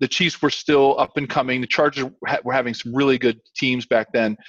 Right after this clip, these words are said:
And I gotta say, during the regular season, even as good as the Chargers were, I have to say, there was this feeling you got when we would go there, right? Like, so Arrowhead,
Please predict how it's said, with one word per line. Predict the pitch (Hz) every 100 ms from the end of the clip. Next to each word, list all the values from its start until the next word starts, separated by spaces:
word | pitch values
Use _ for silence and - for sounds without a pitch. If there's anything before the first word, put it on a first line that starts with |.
| - -
And | 131
I | 139
gotta | 175 185
say, | - 196 139
during | - 175 180
the | 170
regular | 147 165 185 202 135
season, | - 127 117 120 113 113 - _ _ _ _ 160
even | 190 202
as | 170 -
good | 156 165 165
as | 147
the | -
Chargers | - 151 143 135 127 117
were, | 147 139 120 110
I | 117
have | 147 147
to | 151
say, | - 202 170 131 120 117 _ - _ _ _ -
there | 147
was | 147 147 -
this | 147 139 - - _
feeling | - 180 202 214 175 139
you | 131
got | 127 113 120 -
when | 131
we | 156
would | 180 160
go | 165 151
there, | 127 104
right? | 101 117 -
Like, | 123 -
so | - 131
Arrowhead, | - 147 131 131 123 107